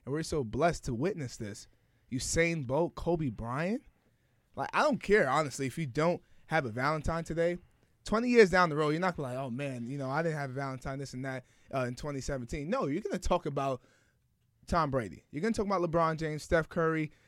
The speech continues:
uconn women's bat, a hundred straight games, and you're complaining about not having a date tonight? Who cares? Be happy about something that's, that's bigger than that. That's not gonna matter in twenty years.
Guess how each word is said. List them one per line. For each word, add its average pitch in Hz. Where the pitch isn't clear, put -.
uconn 190
women's 190
bat, 175
a 170
hundred 247
straight 208
games, 240
and 143
you're 185
complaining 208
about 170
not 175
having 185
a 135
date 165
tonight? 359
Who 440
cares? 440
Be 240
happy 247
about 175
something 226
that's, 185
that's 170
bigger 202
than 156
that. 110
That's 214
not 262
gonna 240
matter 247
in 240
twenty 151
years. 117